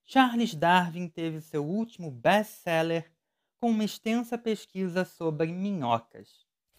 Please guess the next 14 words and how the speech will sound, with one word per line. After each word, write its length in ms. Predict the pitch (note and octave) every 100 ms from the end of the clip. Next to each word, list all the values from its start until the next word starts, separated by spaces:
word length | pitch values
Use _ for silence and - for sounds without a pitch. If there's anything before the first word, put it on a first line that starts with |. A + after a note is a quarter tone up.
| - - - _ _ _ _ _ _ _
Pesquisa 580 | B3+ A#3+ - A#3+ A3
que 140 | A#3 A#3
não 300 | A#3+ C#4+ D#4+
só 320 | - G#3 F3
possibilitou 840 | - D3+ - C3 C#3+ C#3+ - D3
a 60 | D3
existência 680 | C#3 C3 - - G#3 A#3 A3
da 120 | F#3
composteira 800 | F3+ E3 D3+ - - B3 C4+ B3
que 100 | A3
você 340 | F#3 E3+ B3+
tem 180 | B3+ B3+
em 60 | A#3
casa 600 | A3 G3 G3 F3+ F#3+